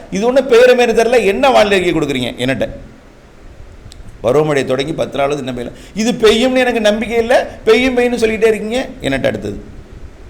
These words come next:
இன்னைக்கு காலையில நடந்த விஷயத்தை கேளுங்க, மண்டையே வெடிக்குது. நான் வானிலை அறிக்கை போறதுக்கு முன்னாடியே என் பேரை சொல்லி, என் வாய்ஸ் மலையை ரெக்கார்ட் பண்ணி ஒரு அறிக்கை போட்டிருக்காங்க யாரோ. அதை கேட்டு அதுல என்ன சொல்லியிருக்காங்களாம்,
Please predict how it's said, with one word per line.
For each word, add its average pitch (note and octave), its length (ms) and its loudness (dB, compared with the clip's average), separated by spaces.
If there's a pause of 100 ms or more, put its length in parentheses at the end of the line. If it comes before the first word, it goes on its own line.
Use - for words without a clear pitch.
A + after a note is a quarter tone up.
(380)
இன்னைக்கு D3+ 320 -2
காலையில G#3 500 6
நடந்த G3+ 280 2
விஷயத்தை F#3 320 -2
கேளுங்க, D#3+ 320 0
மண்டையே F#3+ 360 4
வெடிக்குது. E3+ 360 0 (800)
நான் G3 480 4
வானிலை A3+ 340 4
அறிக்கை A#3 340 4
போறதுக்கு G#3 260 2
முன்னாடியே A3 640 4
என் G3+ 180 0
பேரை A3+ 300 6
சொல்லி, G#3 320 0
என் A3 240 0
வாய்ஸ் A3 340 4
மலையை G3+ 340 4
ரெக்கார்ட் G3+ 400 4
பண்ணி G3+ 180 0
ஒரு A3+ 180 4
அறிக்கை G3 260 2
போட்டிருக்காங்க E3 480 2
யாரோ. D3 480 4 (320)
அதை G3+ 320 2
கேட்டு G3+ 840 2 (100)
அதுல F#3+ 240 2
என்ன A#3 220 2
சொல்லியிருக்காங்களாம், F#3 840 2